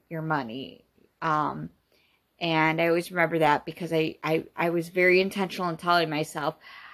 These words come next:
"I don't have a lot," you know, I, I don't, life didn't plan out how I did in that moment, which ended up for the best.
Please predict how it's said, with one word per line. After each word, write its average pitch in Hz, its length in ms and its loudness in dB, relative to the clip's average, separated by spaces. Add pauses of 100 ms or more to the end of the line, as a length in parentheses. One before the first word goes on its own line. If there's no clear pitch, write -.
(280)
"I 160 440 2 (540)
don't 180 300 0
have 180 220 2
a 170 60 2
lot," 151 340 4
you 185 180 -2
know, 165 240 2 (460)
I, 170 200 -6
I 170 120 -2
don't, 180 260 2 (400)
life 196 300 6
didn't 202 240 -4 (720)
plan 190 280 0
out 160 280 8
how 170 160 0
I 165 160 6
did 165 240 2
in 165 80 -2
that 160 180 2
moment, 160 440 0
which - 380 0 (560)
ended 180 320 2
up - 220 2
for 160 460 2 (160)
the 180 80 -4
best. 147 640 2